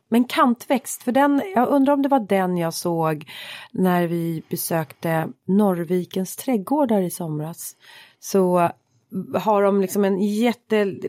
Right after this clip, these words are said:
precis som du säger, en kantväxt som är, som går ut med hela. Och det som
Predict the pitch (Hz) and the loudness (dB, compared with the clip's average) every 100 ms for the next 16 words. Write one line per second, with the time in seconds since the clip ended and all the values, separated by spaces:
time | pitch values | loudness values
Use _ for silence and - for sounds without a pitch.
0 | - 220 202 202 208 185 233 196 185 220 | -6 -2 0 0 0 0 0 0 0 -4
1 | - - - 202 190 185 170 170 - 196 | -4 -10 -8 -4 -2 -2 0 0 -2 -2
2 | 175 175 175 175 - 240 214 196 220 196 | 0 -2 -2 -4 -2 2 4 4 4 2
3 | 202 202 214 233 220 | 0 2 2 2 2